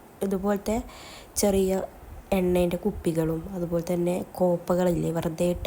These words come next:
കുറേ കോപ്പ, അതും ഒക്കെ എടുത്ത് കുറച്ച് മണി പ്ലാന്റ് ക-, പറമ്പിൽ പോയി പറിച്ചുകൊണ്ട് വന്നിട്ടുണ്ട്. അതൊക്കെ വെട്ടി നല്ലോണം ഇതുപോലെ ഇൻഡോർ പ്ലാന്റ് ആക്കി എടുത്തിട്ടുണ്ട് കേട്ടോ. അപ്പോൾ ഞാൻ ഇതുപോലെ കുറേ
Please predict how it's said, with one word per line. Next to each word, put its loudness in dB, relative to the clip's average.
കുറേ 2
കോപ്പ, -2
അതും -2
ഒക്കെ -2
എടുത്ത് -4
കുറച്ച് 0
മണി 2
പ്ലാന്റ് 4
ക-, 2
പറമ്പിൽ 2
പോയി 2
പറിച്ചുകൊണ്ട് -2
വന്നിട്ടുണ്ട്. -2
അതൊക്കെ -2
വെട്ടി 0
നല്ലോണം 0
ഇതുപോലെ 2
ഇൻഡോർ 4
പ്ലാന്റ് 4
ആക്കി -4
എടുത്തിട്ടുണ്ട് -2
കേട്ടോ. 2
അപ്പോൾ -4
ഞാൻ 0
ഇതുപോലെ 0
കുറേ 4